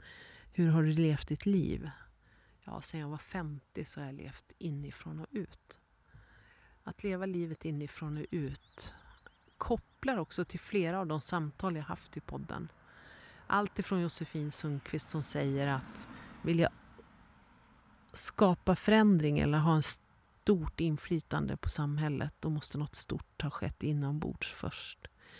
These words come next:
Eh, Alexander Lövgren, han pratar om att när fort är det enda fina, eh, så kräver det att vi tränar på våra förmågor. Men framförallt också så säger han så här,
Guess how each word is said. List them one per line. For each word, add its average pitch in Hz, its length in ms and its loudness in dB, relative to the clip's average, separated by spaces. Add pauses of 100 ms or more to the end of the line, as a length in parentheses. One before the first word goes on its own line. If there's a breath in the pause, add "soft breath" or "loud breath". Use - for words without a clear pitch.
(540 loud breath)
Eh, 147 300 2
Alexander 175 560 8
Lövgren, 180 540 6
han 156 120 4
pratar 165 360 4
om 147 260 4
att 143 200 0
när 147 340 4 (220 loud breath)
fort - 580 2
är 160 100 6
det 156 100 6
enda 147 300 4
fina, 156 720 6 (440 loud breath)
eh, 147 500 4 (720 loud breath)
så - 200 -2
kräver 165 760 4
det - 280 2 (760)
att - 240 2
vi 147 200 4
tränar 156 480 4
på - 160 -2
våra 147 180 6
förmågor. 160 640 4
Men 170 160 2
framförallt 190 680 0
också - 300 -4
så - 160 -6
säger 151 260 2
han 143 120 2
så - 140 -2
här, 165 280 0